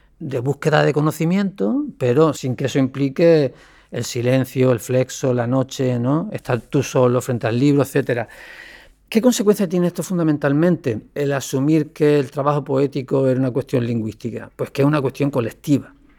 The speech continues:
una cuestión de lenguaje. Es inconcebible un lenguaje solitario, que es lo que encima se nos enseñaba a los aspirantes a poetas, ¿no? Tienes que generar,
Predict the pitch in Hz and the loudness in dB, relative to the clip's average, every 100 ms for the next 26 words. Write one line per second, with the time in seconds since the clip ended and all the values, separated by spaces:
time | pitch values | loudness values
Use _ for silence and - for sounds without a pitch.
0 | _ _ _ - 127 117 - 139 127 107 | _ _ _ -6 -4 -2 2 2 2 -2
1 | 104 117 104 101 - - 143 120 117 139 | -2 -2 -2 -8 -16 -6 0 0 0 -4
2 | 175 - - 131 117 - 113 139 131 120 | -16 -18 -12 -8 -6 -8 -4 -2 0 -2
3 | 110 107 113 120 120 117 120 113 - 127 | -4 -4 -4 -2 -2 -2 -4 -8 -8 -4
4 | 117 127 147 127 98 - _ _ - 117 | -2 2 2 0 -4 -10 _ _ -10 -8
5 | 101 104 - 120 110 110 - _ _ _ | -6 -8 0 0 0 -2 -8 _ _ _
6 | _ - 131 113 110 113 - 117 113 110 | _ -6 -2 0 -2 -2 -2 -2 -2 -2
7 | 110 107 - 110 107 120 107 110 113 131 | -2 -4 -4 -4 -4 -4 -4 -4 -2 -2
8 | 123 107 113 117 110 110 107 104 110 107 | -2 -6 -6 -6 -6 -8 -6 -2 0 0
9 | 107 113 | 2 0